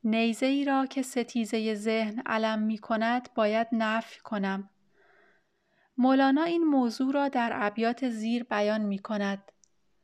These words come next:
می‌رمد اثبات پیش از نفی تو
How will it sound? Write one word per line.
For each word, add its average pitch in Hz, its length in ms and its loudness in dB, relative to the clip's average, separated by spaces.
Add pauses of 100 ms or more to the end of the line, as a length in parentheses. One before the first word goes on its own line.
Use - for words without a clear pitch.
(920)
می‌رمد 277 760 4
اثبات 226 840 4
پیش 240 340 0
از 214 260 -2
نفی 220 420 -2
تو 214 460 -4